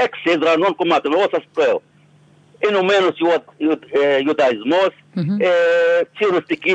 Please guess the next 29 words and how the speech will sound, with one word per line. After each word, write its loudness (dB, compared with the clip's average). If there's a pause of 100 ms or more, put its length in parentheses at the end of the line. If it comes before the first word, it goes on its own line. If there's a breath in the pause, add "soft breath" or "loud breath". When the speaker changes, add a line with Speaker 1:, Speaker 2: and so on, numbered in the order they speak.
(120)
Speaker 1:
Λίστα, 0 (500 soft breath)
ε, 0 (1200)
Ισραήλ 0
το -6
σπίτι -4
μας, 0 (180)
ε, 0 (800 loud breath)
όλα 0
αυτά -2
τα -4
κόμματα -2
που -6
συμμετέχουν -2
στις -10
κυβερνητικούς -2
συνασπισμούς, -4 (260)
ε, 0
Νετανιάχου. -2 (220 loud breath)
Δεν 0
είναι 0
πιο 0
ακραίες, -2
είναι -2
και -2
πιο 2
ακραίες -2
από -6
το -14
Χαμάς. -6